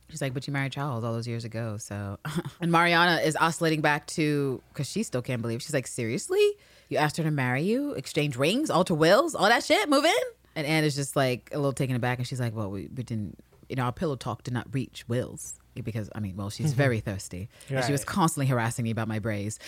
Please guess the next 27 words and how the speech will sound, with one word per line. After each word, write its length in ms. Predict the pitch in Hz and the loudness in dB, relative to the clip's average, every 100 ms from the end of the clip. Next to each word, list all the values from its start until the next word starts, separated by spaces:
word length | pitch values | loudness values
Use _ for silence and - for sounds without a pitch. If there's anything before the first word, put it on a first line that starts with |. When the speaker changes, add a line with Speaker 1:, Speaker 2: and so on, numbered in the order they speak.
| - | -2
Speaker 1:
I 80 | 160 | 2
couldn't 140 | 240 | 4
even 140 | 240 | 4
get 160 | 262 277 | 4 4
to 60 | 233 | 4
the 60 | |
will 180 | 208 233 | 6 6
talk. 200 | - 170 160 | 6 4 4
Believe 200 | 214 240 | 4 6
me, 80 | |
Mariana, 340 | 214 202 202 208 | 4 6 6 4
I 80 | 214 | 2
tried 340 | - 262 294 | 6 8 8
to 60 | 285 | 6
get 120 | 269 | 6
to 40 | 285 | 6
the 80 | 226 | 8
will 160 | 269 | 8
talk. 380 | 277 185 190 180 - | 8 6 6 4 2
I'm 220 | 175 202 | 2 4
a 40 | 214 | 6
very 180 | 277 277 | 8 8
serious 240 | 285 285 | 8 8
person, 440 | 285 277 254 202 - - | 6 6 8 6 4 2
very 160 | - 285 | 6 8
serious 220 | 269 208 | 8 6
person. 440 | - 180 185 180 | 6 6 6 4